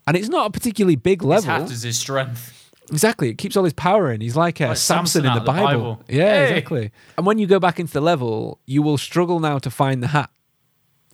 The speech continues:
Speaker 1: It won't be on the ground anymore where you left it, but it will be on a snowman. And when the
Speaker 2: Oh, that's
Speaker 1: snowman pops
Speaker 2: awesome.
Speaker 1: out the ground, he'll have it on, and you've got to kill him to get it back. And I can't remember exactly
Speaker 2: Jesus.
Speaker 1: Yeah, exactly.
Speaker 2: <laughs>
Speaker 1: I can't
Speaker 2: Gotta
Speaker 1: remember how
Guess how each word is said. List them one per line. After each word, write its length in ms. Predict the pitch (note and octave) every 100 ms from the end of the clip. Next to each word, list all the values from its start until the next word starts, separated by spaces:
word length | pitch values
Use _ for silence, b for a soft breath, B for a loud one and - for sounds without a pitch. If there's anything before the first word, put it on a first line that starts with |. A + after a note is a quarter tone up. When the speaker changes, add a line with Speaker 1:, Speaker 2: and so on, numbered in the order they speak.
| -
Speaker 1:
It 100 | A2
won't 220 | D3 C#3
be 120 | D3
on 100 | C3+
the 60 | B2
ground 280 | C#3+ D#3
anymore 340 | C#3 A2+ G#2 G2
where 120 | G#2
you 100 | G2
left 300 | A#2 B2+ -
it, 120 | - B B B B
but 140 | B2
it 100 | B2+
will 240 | B2+ F#3 A3
be 140 | F#3
on 100 | C#3+
a 60 | B2
snowman. 680 | - D#3+ G3 D3 F#2+ E2 - _ _ _ _ _ _ _ _ _ _ _ -
And 120 | C3
when 120 | D3+ F3+
the 40 |
Speaker 2:
Oh, 20 |
that's 60 | G#3
Speaker 1:
snowman 220 | F#3+ G3
pops 220 | A#3 D#3
Speaker 2:
awesome. 120 | -
Speaker 1:
out 80 | D3
the 60 | C#3
ground, 540 | C#3+ F3 C3+ F2+ F#2 _
he'll 140 | C#3+
have 200 | C3+ E3+
it 80 | C#3+
on, 320 | C#3+ E3 G#2+ -
and 140 | B2
you've 80 | C#3+
got 140 | E3
to 60 | A2+
kill 160 | - F3
him 80 | C#3
to 80 |
get 100 | C3+
it 80 | A2
back. 260 | D3+ C3+ - _ B B B B
And 100 | D#3+
I 40 |
can't 220 | - B3+
remember 260 | C#4 C#4 B3
exactly 340 | G3 G3+ E3+
Speaker 2:
Jesus. 640 | F3 C#3 A#2+ C#3 - - _ _
Speaker 1:
Yeah, 240 | F#3 A#3 B2
exactly. 640 | - G#3+ D#4+ - A#2+ - _
Speaker 2:
<laughs> 120 | -
Speaker 1:
I 60 | G3
can't 200 | - -
Speaker 2:
Gotta 140 | C4+
Speaker 1:
remember 200 | A#3+ C4 F3
how 140 | F#3+